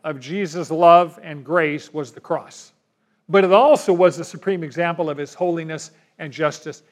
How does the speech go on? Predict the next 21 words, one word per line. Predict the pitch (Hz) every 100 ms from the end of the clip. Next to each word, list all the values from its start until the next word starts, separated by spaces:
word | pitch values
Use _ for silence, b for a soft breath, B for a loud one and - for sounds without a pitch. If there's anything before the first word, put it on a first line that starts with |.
| _ -
and | 143
righteousness. | 139 139 135 - - - _ _ _ _ _ _
Jesus | - 196 170 175 160
emptied | 240 233 208
himself | 185 156 185 170 170
of | 139
heaven's | 170 165 147
glory. | 135 175 180 156
Remember | 143 147 165 165
when | 147
he |
came | 139 170 160
to | 147
earth | 143 175 170 _ _ _ _ -
in | 151
human | 165 160
flesh | 139 175 156 -
to | _
die | 123 117 147 151 160
on | 147 147
our, | 147